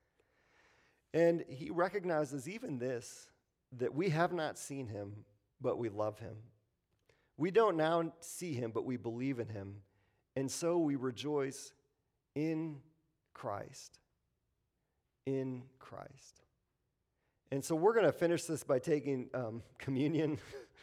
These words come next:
Uh, you, you should have one of these on your seat. Um, Jesus said, "Wherever two or three are gathered in my name, there I am," and so he is here.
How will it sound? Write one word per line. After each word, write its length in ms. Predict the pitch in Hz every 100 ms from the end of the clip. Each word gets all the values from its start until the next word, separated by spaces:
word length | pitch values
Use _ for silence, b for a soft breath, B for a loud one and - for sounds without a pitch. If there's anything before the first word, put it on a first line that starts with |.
| B B B B -
Uh, 320 | 135 110 107 110
you, 280 | 147 165 151
you 120 | 147 165
should 200 | - 131
have 240 | 127 127
one 120 | 131
of 100 | 123
these 320 | 117 120 117
on 260 | 104 123 120
your 100 | 110
seat. 400 | - 131 120 110 _ _ _ _ _ _ _ _ _ _ - b b b _ _
Um, 380 | 120 110 104 120 127 135
Jesus 360 | 127 175 165 143
said, 220 | 170 143
"Wherever 280 | 143 143 139
two 180 | -
or 120 | 147 139
three 220 | 151 139
are 80 | 120
gathered 360 | 131 131 135
in 60 | 123
my 140 | 120
name, 340 | 117 127 123 117
there 180 | 120
I 80 | 117 113
am," 280 | 120 120
and 100 | 104
so 140 | 95 113
he 220 | - 147
is 160 | 101 -
here. 380 | 127 120 120